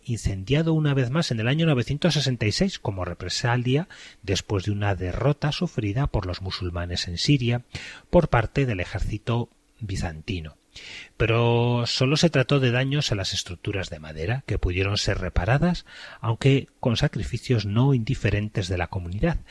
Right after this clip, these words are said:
ya debilitada y empobrecida desde la época de la ocupación musulmana. El mayor peligro sufrido por el santuario en toda su historia se dio en el año mil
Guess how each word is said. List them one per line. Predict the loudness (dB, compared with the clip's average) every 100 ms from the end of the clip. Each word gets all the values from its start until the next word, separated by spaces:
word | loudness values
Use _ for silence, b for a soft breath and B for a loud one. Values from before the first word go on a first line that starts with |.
| B B B
ya | -6 0 0 0
debilitada | -2 -6 -8 -2 0 2 0 0
y | -2
empobrecida | 0 2 2 0 -2 0 0 -2 -6 B B B -4
desde | -2 -4 -12 -2 2 2 0 -6
la | -6 -6
época | 0 0 2 -2
de | 0
la | -2
ocupación | -4 2 2 2 -2
musulmana. | -2 -2 -2 0 -2 -4 -8 -12 -16 B B B B B
El | -4 0
mayor | 4 6 8 6 4
peligro | 2 2 4 4
sufrido | 4 0 -2 0 2 2
por | 2
el | 0
santuario | -2 -2 0 2 2
en | 2
toda | 4 4
su | 2 0
historia | 4 4 4 2
se | 0
dio | 0 0
en | 0
el | 0
año | 0 2 2 0 -8
mil | 0 2 2